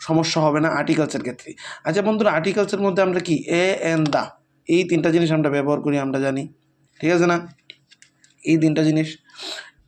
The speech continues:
আমরা দেখো, এখানে আছে এ এর ব্যবহার, প্রথম এ এর ব্যবহার শিখবো এবং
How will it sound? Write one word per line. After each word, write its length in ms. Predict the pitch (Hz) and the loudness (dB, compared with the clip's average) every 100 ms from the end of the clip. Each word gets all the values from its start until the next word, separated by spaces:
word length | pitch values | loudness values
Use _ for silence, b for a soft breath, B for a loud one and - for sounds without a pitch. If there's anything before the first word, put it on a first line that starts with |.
| _ _ | _ _
আমরা 400 | 185 185 165 - B B _ | 2 4 4 2 B B _
দেখো, 360 | 185 151 - - | 0 0 -2 -6
এখানে 280 | 170 170 208 | -4 0 2
আছে 420 | 214 185 185 190 - | 2 2 -2 -2 0
এ 60 | |
এর 220 | 208 214 185 | 2 2 2
ব্যবহার, 280 | 143 120 | 0 0
প্রথম 340 | 113 156 180 165 | -2 -2 -2 0
এ 40 | 180 | 2
এর 200 | 202 196 | 2 2
ব্যবহার 260 | 190 180 | 2 2
শিখবো 280 | 180 185 185 | 0 0 2
এবং 300 | 180 175 - | 4 2 0